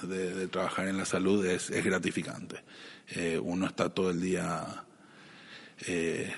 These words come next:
trabajando para, para, para vida, para la, para la vida de otras personas, ¿verdad? Eh, y ahí estuve muchos años. Salí del Migone y abro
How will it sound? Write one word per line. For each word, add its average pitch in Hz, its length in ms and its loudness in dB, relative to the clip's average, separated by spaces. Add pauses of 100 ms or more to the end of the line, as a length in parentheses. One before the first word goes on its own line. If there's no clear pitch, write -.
trabajando 202 480 8
para, 143 400 4
para, 107 280 4
para 104 180 6
vida, 113 420 6
para 98 160 6
la, 92 260 6
para 95 140 6
la 92 60 0
vida 117 180 6
de 117 40 6
otras 107 200 4
personas, 87 480 2
¿verdad? 95 260 -2 (280)
Eh, - 260 -4 (1400)
y 101 60 0
ahí 101 100 2
estuve 104 260 4
muchos 104 380 4
años. 104 440 0 (380)
Salí 107 520 8
del 139 200 8
Migone 131 580 8 (920)
y 107 240 6
abro 101 1160 6